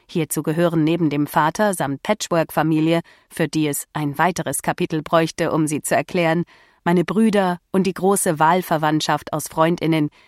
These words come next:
die allesamt stets zur Stelle sind, wenn sie gebraucht werden. Und so blicke ich mit Dankbarkeit und einem gewissen Stolz auf unser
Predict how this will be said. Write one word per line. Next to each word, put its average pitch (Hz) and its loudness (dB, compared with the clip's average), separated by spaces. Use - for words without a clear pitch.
die 214 0
allesamt 190 2
stets - -4
zur 208 -2
Stelle 175 0
sind, 151 -2
wenn 147 -2
sie 151 -4
gebraucht 139 -6
werden. - -10
Und 190 0
so 269 2
blicke 247 -2
ich - -4
mit 190 -2
Dankbarkeit 202 0
und 160 -2
einem 160 2
gewissen 160 0
Stolz 156 0
auf - -4
unser 151 0